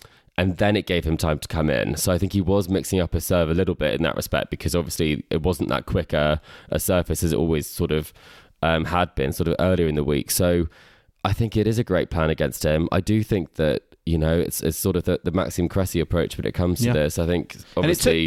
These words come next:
Speaker 2: it takes the drop shot away as well, I feel, from, from Alcaraz, which is, I feel like he's the best. I actually think he's one of, if not the best drop shotter on the, on the men's tour at the moment. And if someone's coming into the net,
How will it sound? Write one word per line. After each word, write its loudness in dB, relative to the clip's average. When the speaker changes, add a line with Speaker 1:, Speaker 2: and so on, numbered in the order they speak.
Speaker 2:
it -2
takes 0
the 0
drop 0
shot 0
away 2
as 0
well, 2
I -2
feel, 0
from, 0
from -4
Alcaraz, -2
which -2
is, 0
I -2
feel 2
like 2
he's 0
the -4
best. -6
I 2
actually -2
think 2
he's 0
one 2
of, 0
if -2
not -2
the 0
best -2
drop 0
shotter -2
on 2
the, 0
on 2
the 4
men's 0
tour 0
at -4
the -8
moment. 0
And 2
if 0
someone's 0
coming 0
into -2
the 2
net, 2